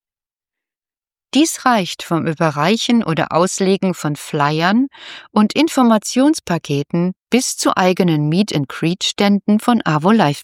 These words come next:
Balance. Firmenintranet. Im Firmenintranet lassen sich zahlreiche Infos über Avo Life Balance und die gebuchten Angebote für MitarbeiterInnen bündeln.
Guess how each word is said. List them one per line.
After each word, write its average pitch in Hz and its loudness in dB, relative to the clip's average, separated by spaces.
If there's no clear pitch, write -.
Balance. 135 -8
Firmenintranet. 156 -2
Im 156 0
Firmenintranet 240 2
lassen 151 -2
sich 139 -6
zahlreiche 214 2
Infos 196 0
über 151 -2
Avo 147 0
Life 143 0
Balance 180 -2
und 262 2
die 330 2
gebuchten 196 0
Angebote 165 0
für 202 0
MitarbeiterInnen 160 0
bündeln. 139 -2